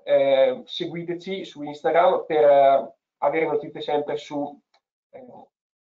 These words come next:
Next Code Generation, ma anche su altre iniziative, altri webinar che stiamo portando avanti in questo periodo. Quindi se, eh, volete in questo momento fare una storia o più avanti durante il corso del webinar e pubblicarla su Instagram taggandoci,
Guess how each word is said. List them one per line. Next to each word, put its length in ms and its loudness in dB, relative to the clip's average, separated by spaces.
Next 220 -6
Code 140 -4
Generation, 500 0
ma 120 4
anche 180 0
su 140 -8
altre 440 2
iniziative, 540 -4
altri 240 2
webinar 380 0
che 100 -8
stiamo 260 -4
portando 680 -4
avanti 380 0
in 40 -6
questo 260 -10
periodo. 480 -8
Quindi 320 -6
se, 440 -2
eh, 340 2
volete 720 0
in 100 -20
questo 340 -8
momento 540 0
fare 200 2
una 140 0
storia 420 4
o 80 0
più 140 -6
avanti 340 2
durante 360 -2
il 80 -12
corso 280 -14
del 80 -4
webinar 440 2
e 100 -8
pubblicarla 440 0
su 140 -10
Instagram 440 0
taggandoci, 760 0